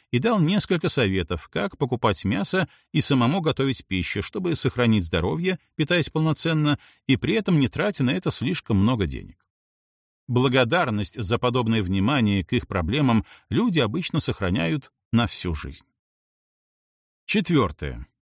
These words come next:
Будьте внимательны к желаниям, даже самым мелким, других людей и старайтесь, насколько это зависит от вас, исполнять их.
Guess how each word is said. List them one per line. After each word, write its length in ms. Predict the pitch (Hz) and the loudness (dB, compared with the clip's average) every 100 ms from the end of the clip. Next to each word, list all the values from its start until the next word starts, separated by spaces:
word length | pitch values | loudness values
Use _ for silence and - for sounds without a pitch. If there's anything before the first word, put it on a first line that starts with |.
| _ _ _ _ _ _ | _ _ _ _ _ _
Будьте 420 | 120 160 240 - 180 | -2 0 0 0 2
внимательны 640 | 131 120 190 196 160 139 | 4 4 2 0 0 0
к 60 | 92 | 2
желаниям, 600 | 98 139 156 92 90 87 | 2 2 2 0 0 0
даже 280 | 107 104 | 0 0
самым 320 | - 131 113 101 | 0 2 2 4
мелким, 500 | 101 170 139 143 113 | 2 0 -2 0 0
других 400 | 113 110 135 120 | 0 0 -2 0
людей 500 | 113 90 82 71 - | -2 0 -2 -2 -2
и 100 | 120 | -2
старайтесь, 580 | - 131 202 180 160 - | 0 0 -2 0 -2 0
насколько 520 | 120 - 175 156 - | 0 0 -2 -2 -2
это 160 | 139 95 | -2 0
зависит 400 | 113 117 104 101 | 0 0 0 -2
от 120 | - | -2
вас, 300 | 107 117 - _ _ | -4 -6 -8 _ _
исполнять 720 | - 160 - 135 92 67 - - | -4 -4 0 0 0 -4 -8 -12
их. 260 | 71 - | -14 -16